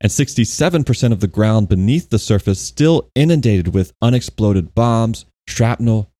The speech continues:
grenades, and other remains of their activities. The island's loss of vegetation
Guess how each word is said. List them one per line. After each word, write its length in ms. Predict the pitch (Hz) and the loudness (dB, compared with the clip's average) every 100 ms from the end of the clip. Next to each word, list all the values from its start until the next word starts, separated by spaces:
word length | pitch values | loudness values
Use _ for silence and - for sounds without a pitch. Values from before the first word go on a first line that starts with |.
| - | -2
grenades, 480 | 98 107 117 117 | 0 2 2 0
and 120 | - 123 | 0 0
other 160 | 156 | 2
remains 420 | 147 123 110 107 | 0 2 2 0
of 100 | 92 | -2
their 140 | 90 87 | -2 0
activities. 640 | 80 - 101 95 57 - _ _ _ _ _ | -2 -2 -4 -2 -6 -10 _ _ _ _ _
The 160 | 104 98 | -4 0
island's 440 | 107 120 117 98 | 0 2 0 0
loss 380 | 98 107 110 - | 0 2 0 -2
of 100 | 92 | -2
vegetation 760 | 107 101 - 104 107 110 104 | 0 -2 0 0 0 -2 -4